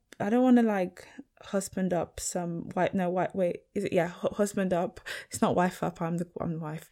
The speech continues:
<laughs> I don't wanna husband up someone my age. Um, so, um, I'm going to have my sighting as Charles Melton, and he would be getting it every day on the side when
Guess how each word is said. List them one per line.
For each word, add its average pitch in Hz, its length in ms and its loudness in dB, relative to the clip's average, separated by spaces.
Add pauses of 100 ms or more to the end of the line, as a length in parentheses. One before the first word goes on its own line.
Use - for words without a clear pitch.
(120)
<laughs> - 400 -4
I 247 100 10
don't 320 280 12
wanna 339 160 12 (240)
husband 240 440 6
up 226 140 2
someone 208 300 -2
my 196 240 0
age. 220 460 -2 (1300)
Um, 202 640 2 (260)
so, 208 600 6 (300)
um, 190 300 -2
I'm 196 180 2
going 196 300 2
to 196 100 0
have 185 280 -6
my 170 120 0
sighting - 540 -2
as - 460 -4 (220)
Charles 175 380 -4
Melton, - 460 -4
and 185 140 0
he 190 280 -2
would 180 260 -2
be 170 360 0 (240)
getting 170 260 6
it 151 120 -2
every 170 220 0
day 165 220 2
on 151 140 -2
the 165 40 -4
side 156 380 -2
when 165 300 -2